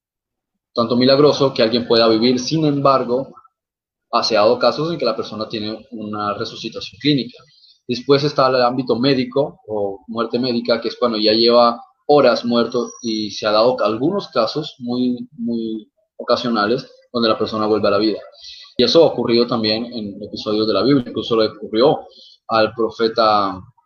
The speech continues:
miento, no, corri-, corrijo, que hubo casos en donde se vieron cosas muy extrañas, como el hecho de que un cadáver fue echado al lado de una fosa donde estaba el cuerpo de un profeta,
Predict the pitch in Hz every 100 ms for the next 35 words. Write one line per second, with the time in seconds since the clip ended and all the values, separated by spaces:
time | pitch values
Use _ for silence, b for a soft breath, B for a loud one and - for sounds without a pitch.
0 | _ - 127 139 117 123 117 123 113 117
1 | 120 135 107 - _ _ _ 135 151 151
2 | 170 156 175 151 127 120 113 117 135 131
3 | 143 135 143 143 - 135 123 127 - -
4 | 120 113 113 113 131 127 117 120 131 127
5 | 127 - 120 117 127 120 117 117 - 104
6 | 104 110 110 117 113 113 110 131 123 135
7 | 113 98 110 110 110 120 110 117 107 101
8 | 110 - 131